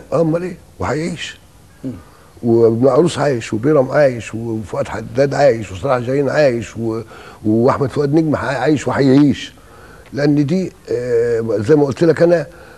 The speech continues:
Speaker 1: دي بقت في إيدين أصحابها، الناس. الناس هم اللي يحافظوا عليها، والناس هم اللي، اللي، اللي ما يموتوهاش وما ينسوهاش، ما
Speaker 2: مم.
Speaker 1: بتنسيش. أنا أوقات أبقى، أبقى، أبقى في ندوات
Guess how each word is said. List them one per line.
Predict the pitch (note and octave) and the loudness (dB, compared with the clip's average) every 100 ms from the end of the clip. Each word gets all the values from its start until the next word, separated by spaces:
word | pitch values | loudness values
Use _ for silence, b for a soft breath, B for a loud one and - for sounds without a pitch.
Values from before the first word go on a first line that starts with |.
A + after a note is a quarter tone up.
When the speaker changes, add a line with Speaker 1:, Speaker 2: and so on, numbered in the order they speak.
| - | -6
Speaker 1:
دي | A2+ | 0
بقت | D#3+ D3 - | 2 0 -4
في | A2 | -6
إيدين | A2+ D3 | 0 0
أصحابها، | G#2+ - C3 - D#2 - | 0 0 -2 -4 -12 0
الناس. | A#2+ C#3+ B2+ - - - - - b b - | 4 6 4 -2 -18 -20 -20 -20 b b 0
الناس | D#3+ - | 0 2
هم | E3 | 0
اللي | C3+ | 0
يحافظوا | G#2 C#3+ F2+ D#2+ | 0 -4 -4 -6
عليها، | E2+ F2 - - B B B B B - | -4 -4 -6 -18 B B B B B -6
والناس | G2 B2+ C#3+ - | 0 2 2 2
هم | D#3 D3 | 2 2
اللي، | C3+ - G#2 G2 - | 0 -6 -6 -6 -6
اللي، | G2+ F#2+ F#2+ F#2+ | -6 -6 -6 -6
اللي | - F#2 F2+ F#2+ F#2 - - | -6 -6 -4 -2 -4 -8 -2
ما | G2+ | 2
يموتوهاش | G#2 G#2+ G2 G2 A#2 G#2 - - - - - | 2 2 0 2 4 2 -2 -16 -20 -12 -4
وما | G2 | 0
ينسوهاش، | A2 F#2+ A2 B2+ G#2+ - - - | 0 0 4 4 2 -2 -14 -10
ما | G#2 | -6
Speaker 2:
مم. | A2+ | -4
Speaker 1:
بتنسيش. | D3+ A2+ E3+ A2+ - B B B B B | -4 -2 -2 -2 -8 B B B B B
أنا | D3+ E3 | 2 4
أوقات | D#3 E3+ G3 - | 4 2 2 2
أبقى، | D3+ C#3+ C3 A#2 | 0 2 2 0
أبقى، | C3 C3 A2 A#2 A2+ | 0 0 2 2 2
أبقى | G#2+ A2 | 2 0
في | C3 | 2
ندوات | B2 C#3+ D#3+ | 4 4 4